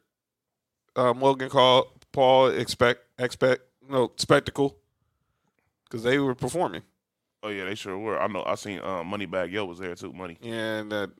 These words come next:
Speaker 1: yeah, he's whack. <laughs> I remember Will was like, "Who's, who's this dude, man?" They, that's why they thought Floyd was gonna lose. It's like,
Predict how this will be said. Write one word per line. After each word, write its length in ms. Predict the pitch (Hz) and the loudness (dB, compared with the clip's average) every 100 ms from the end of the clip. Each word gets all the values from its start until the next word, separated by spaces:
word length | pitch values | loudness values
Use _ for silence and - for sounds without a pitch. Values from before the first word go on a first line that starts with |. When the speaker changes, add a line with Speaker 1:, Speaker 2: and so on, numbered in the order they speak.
| 92 | -12
Speaker 1:
yeah, 180 | 87 82 101 _ _ _ _ _ | -10 -10 -14 _ _ _ _ _
he's 280 | 110 98 - | -18 -14 -10
whack. 220 | 58 - _ _ _ _ _ _ _ _ _ _ _ - _ - | -10 -10 _ _ _ _ _ _ _ _ _ _ _ -20 _ -2
<laughs> 140 | - | 4
I 120 | 285 254 | 8 8
remember 180 | 214 208 | 8 10
Will 180 | 220 208 | 12 12
was 100 | 175 | 10
like, 160 | 170 | 6
"Who's, 340 | 170 381 254 - | 8 8 6 4
who's 300 | 359 381 247 | 8 8 6
this 180 | 185 151 | 2 4
dude, 300 | 147 123 104 | 4 4 4
man?" 220 | 180 202 | 4 6
They, 100 | 220 | 6
that's 260 | 214 240 | 6 6
why 100 | 226 | 6
they 100 | 196 | 4
thought 180 | 196 180 | 6 4
Floyd 240 | - 180 175 | 6 6 6
was 100 | 156 | 4
gonna 200 | 156 160 | 0 4
lose. 220 | 175 147 | 4 4
It's 100 | 139 | 2
like, 220 | 147 131 | 2 0